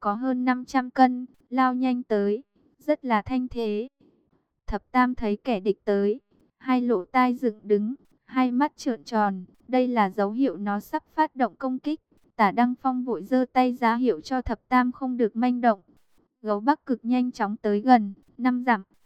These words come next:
bốn dặm, ba dặm. Ngay khi Tả Đăng Phong đứng lên chuẩn bị nghênh địch thì đột ngột xuất hiện tình huống ngoài ý muốn. Từ dưới mặt băng đột ngột xuất hiện một cái gai nhọn khổng lồ dài tới ba mét, từ dưới trồi, xuyên thủng bụng con gấu.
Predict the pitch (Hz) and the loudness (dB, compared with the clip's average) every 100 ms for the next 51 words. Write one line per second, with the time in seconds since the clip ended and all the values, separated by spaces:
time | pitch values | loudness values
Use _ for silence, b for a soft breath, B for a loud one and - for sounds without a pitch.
0 | _ - 208 208 233 247 202 _ _ _ | _ -4 -2 -2 0 0 0 _ _ _
1 | 240 247 247 247 190 _ _ - 254 254 | 4 4 6 0 -2 _ _ -6 0 0
2 | - 277 254 254 196 240 247 - 262 247 | -2 -6 -2 2 2 2 0 -2 -4 -2
3 | 220 214 254 254 254 240 185 208 170 247 | -2 0 2 2 0 -4 -2 -4 -2 2
4 | 254 240 214 - 220 202 202 214 208 190 | 2 2 -2 -2 -6 0 -2 0 -4 -4
5 | - 311 294 220 - 214 190 214 202 220 | -4 -4 -2 -6 0 0 0 -4 -4 -2
6 | 254 202 196 202 214 208 202 226 - _ | 0 0 -2 -2 -2 -2 -4 -6 -12 _
7 | - 220 202 208 196 214 254 - 240 254 | -2 0 0 4 4 4 2 2 0 0
8 | 240 214 214 208 196 - 302 294 202 214 | 0 -4 -2 -4 -4 -4 -2 -2 -4 -4
9 | 202 - 208 202 254 254 254 240 165 - | -6 -4 -4 -2 2 2 2 0 -2 -8
10 | 220 185 208 196 196 202 185 202 202 214 | -8 0 0 0 0 0 0 -2 0 4
11 | 247 247 247 262 294 _ _ _ - 220 | 4 4 2 0 0 _ _ _ -2 -2
12 | 196 202 196 - 262 220 196 202 _ _ | 2 2 2 0 -2 0 -2 -8 _ _
13 | _ - 262 247 247 185 196 190 - 254 | _ -4 -4 -2 -6 -8 -6 -6 -2 -2
14 | 247 226 202 240 | 0 -2 -2 -4